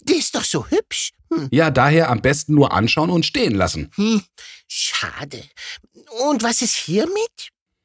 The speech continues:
Speaker 2: Hm, gute Frage. Ein weißer kleiner Pilz.
Speaker 1: Ja, es schaut doch aus wie ein Champignon.
Speaker 2: Stimmt, aber das kann auch gut ein Knollenblätterpilz sein. Und die sind ebenfalls sehr giftig, Ole. Aber ob das hier einer ist, das kann ich echt nicht sagen.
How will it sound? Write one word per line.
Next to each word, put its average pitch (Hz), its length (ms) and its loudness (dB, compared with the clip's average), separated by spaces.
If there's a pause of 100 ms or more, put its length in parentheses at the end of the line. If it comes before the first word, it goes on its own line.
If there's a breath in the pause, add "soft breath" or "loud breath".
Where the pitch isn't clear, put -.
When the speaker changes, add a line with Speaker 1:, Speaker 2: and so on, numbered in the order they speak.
(260)
Speaker 2:
Hm, 80 260 -2
gute 90 320 -6
Frage. 78 480 -6
Ein 76 340 -4
weißer 123 440 -4
kleiner 104 520 -2 (160)
Pilz. 80 320 -2 (100)
Speaker 1:
Ja, 226 80 -2 (140)
es 185 140 -2
schaut 170 240 -4
doch - 160 -6
aus - 240 -2
wie - 80 0
ein 113 160 -8
Champignon. 143 1120 -4 (160)
Speaker 2:
Stimmt, - 300 0
aber 90 100 -2
das - 160 -4
kann 147 100 2
auch 143 80 0
gut - 140 -4
ein 143 160 -2
Knollenblätterpilz 107 1000 2
sein. 95 220 -2
Und 107 140 -2
die 139 60 2
sind 139 240 -2
ebenfalls 220 520 0
sehr 92 100 0
giftig, 92 420 -2
Ole. 92 260 0 (180 loud breath)
Aber 123 300 -2 (180)
ob - 260 -12
das 156 220 -4
hier 170 180 -4
einer 131 220 -4
ist, - 240 -8
das - 180 -8
kann 131 160 -4
ich - 180 -8
echt - 200 -8
nicht 160 160 -2
sagen. 151 400 -4